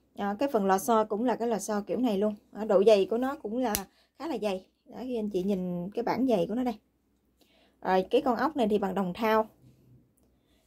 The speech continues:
Cây này thì dạng để cho các chú mình nếu mà mình xài kiển bonsai gì đó, hoặc là mình thích xài, ờ, một cây đáng một cây ha, mà mình thích xài hàng thủ công như này thì mình có thể chốt cây này.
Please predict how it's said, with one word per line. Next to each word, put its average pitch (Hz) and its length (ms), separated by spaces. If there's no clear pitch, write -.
Cây 269 140
này 233 160
thì 220 180
dạng 190 220
để 220 100
cho 311 140
các 320 180
chú 302 240
mình 226 140
nếu 262 160
mà 349 60
mình 214 220
xài 185 480
kiển 220 280
bonsai 233 520
gì 208 80
đó, 220 100
hoặc 262 240
là 190 80
mình 185 160
thích 349 200
xài, 185 360
ờ, 208 140
một 185 220
cây 233 200
đáng 247 200
một 240 160
cây 240 240
ha, 262 160
mà 208 140
mình 185 160
thích 311 240
xài 190 240
hàng 180 240
thủ 202 100
công 226 240
như 220 80
này 202 200
thì 196 80
mình 190 100
có - 120
thể 196 100
chốt 320 260
cây 240 80
này. 208 180